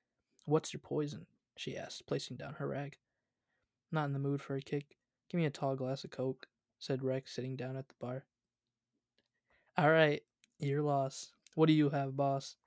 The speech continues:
asked the bartender to Jim. "Same." The girl nodded and pulled out two large glasses from the cupboard, car-, cupboard behind. She then brought them over to the dispenser and filled each glass halfway with ice and then filled the glasses with Coke.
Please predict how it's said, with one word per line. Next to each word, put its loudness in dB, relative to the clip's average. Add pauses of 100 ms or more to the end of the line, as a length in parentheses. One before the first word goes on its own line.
(200)
asked -6
the -2
bartender -4
to -6
Jim. -4 (760)
"Same." -4 (800)
The -4
girl 6
nodded 0
and -2
pulled 2
out 2
two 0
large 0
glasses 0
from 2
the 2
cupboard, 0 (120)
car-, 4
cupboard 4
behind. -2 (540)
She 2
then 4
brought 4
them 0
over 2
to 0
the 2
dispenser -4
and -2
filled -4
each -4
glass 0
halfway -2
with -6
ice -6
and -8
then -4
filled -6
the 0
glasses -4
with -10
Coke. -6